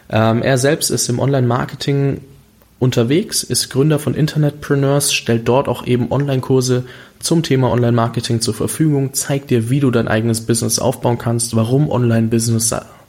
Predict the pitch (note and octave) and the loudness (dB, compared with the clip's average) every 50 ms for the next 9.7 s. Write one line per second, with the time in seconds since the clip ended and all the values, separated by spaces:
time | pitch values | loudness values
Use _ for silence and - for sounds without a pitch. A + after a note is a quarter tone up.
0 | _ - A#2 A#2 A2+ A2+ A2+ A#2 B2+ D3 D#3+ E3 D#3+ D#3+ - - - - - - | _ -6 -4 -4 -2 0 0 0 2 2 0 0 0 -2 -2 -4 -6 -10 -18 -20
1 | - - - - - - - - - _ - A2+ A2+ A#2 A#2 A#2 A#2+ A#2+ A#2 - | -20 -20 -20 -20 -20 -20 -20 -20 -10 _ 0 2 4 4 4 4 4 2 0 -2
2 | - A#2+ C3 D3 - - C#3 B2+ B2+ B2+ - - A#2+ - A2 - - A2+ A#2 A2+ | -2 -2 -2 0 0 0 2 2 0 0 0 -2 0 0 0 0 0 -2 -2 0
3 | A#2+ C#3 D3 - - B2 A#2+ A#2+ B2 C3 - - - - A#2 A2+ A2+ A#2 A2+ B2 | 0 -2 -2 0 0 0 2 2 2 0 0 -2 -2 -2 0 0 0 -2 -4 -6
4 | A2 A#2 A#2 C3+ C#3+ - D3+ G#2+ A#2 - - - A2+ A2+ A#2 A#2 A#2+ A#2 - B2+ | -4 -2 -2 -2 -2 -2 -2 -2 -2 -2 -2 -2 0 2 2 2 2 2 0 0
5 | A#2+ A#2 - - A2+ A2+ A2 A#2 A#2+ A#2+ A#2+ - - - - - - D#3 D#3 - | -2 -2 -2 -4 -4 -4 -2 0 0 0 0 -2 -2 -4 -4 -4 -4 -4 -2 0
6 | - A#2+ A#2+ B2 - - - A#2+ A2+ A2+ A#2+ - C3 B2+ A#2+ - A2+ A#2 A2+ A2+ | 0 0 0 0 -2 -4 -6 -4 0 0 0 2 0 0 0 0 0 0 2 0
7 | A2+ A2+ A2+ - - A2+ A2+ - A#2 A#2 A#2 A#2 - - - - - - - - | 0 -2 -4 -6 -6 -6 -4 -4 -4 -4 -4 -6 -8 -12 -14 -18 -18 -20 -20 -20
8 | - - - - - - - - - - _ - - B2+ C#3 D3 D3 D3 C#3 - | -20 -20 -20 -20 -20 -20 -20 -20 -20 -20 _ -4 -2 0 2 2 2 2 0 -2
9 | - - - A#2 B2+ C#3+ C#3 C#3+ C#3+ C#3 C#3+ D3 C#3 | -4 -4 -2 0 0 0 0 2 2 2 2 0 -2